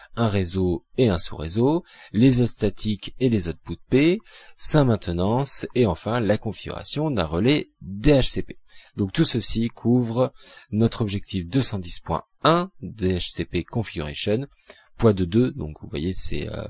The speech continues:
assez simple, hein, au final la configuration de D H C P, et de ce fait vous aurez assez peu de questions là-dessus, et donc il vous demande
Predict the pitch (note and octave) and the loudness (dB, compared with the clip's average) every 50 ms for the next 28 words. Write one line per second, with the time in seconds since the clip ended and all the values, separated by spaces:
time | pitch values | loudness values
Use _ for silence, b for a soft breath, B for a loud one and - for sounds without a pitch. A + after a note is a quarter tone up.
0 | - B B B B B B B B B F2+ F2+ - - E2+ - - A2+ G2 F2+ | -14 B B B B B B B B B 2 2 4 6 6 4 4 4 2 -2
1 | - E2+ E2+ - - - F2+ E2 D2 C#2+ - D2+ D2+ D#2+ D#2 D#2 - - E2+ D#2+ | -4 -4 -6 -6 -6 -6 -8 -6 -8 -8 -10 -12 -10 -8 -8 -8 -8 -8 -8 -8
2 | D2+ D#2+ D#2+ E2 - - - - G2+ A#2 A#2+ - B B B B B - - D2+ | -6 -6 -4 -2 -2 -2 -4 -4 -2 -4 -4 -4 B B B B B -8 -6 -4
3 | - - D#2 - A2+ A2+ F#2 E2+ D#2+ D#2 D2 D#2+ - _ _ - A#2+ A#2 - - | -4 -4 -4 -4 -6 -6 -6 -6 -8 -10 -10 -12 -14 _ _ -2 0 2 2 2
4 | - - - F#2+ - - _ - - A2+ - - - - E2+ D#2+ D2+ D#2 - - | 0 0 -6 -10 -10 -10 _ 2 4 4 4 4 2 -2 -4 -4 -4 2 4 4
5 | - - B2+ D3 F#3 _ _ B B B B B B B B B - E2+ D#2+ E2 | 4 4 2 0 -2 _ _ B B B B B B B B B -8 -6 -6 -6
6 | - - G2+ F2+ E2 - - - D#2 G#2 B2+ C3+ B2+ | -6 -8 -8 -8 -10 -12 -12 -8 -4 -4 -4 -4 -4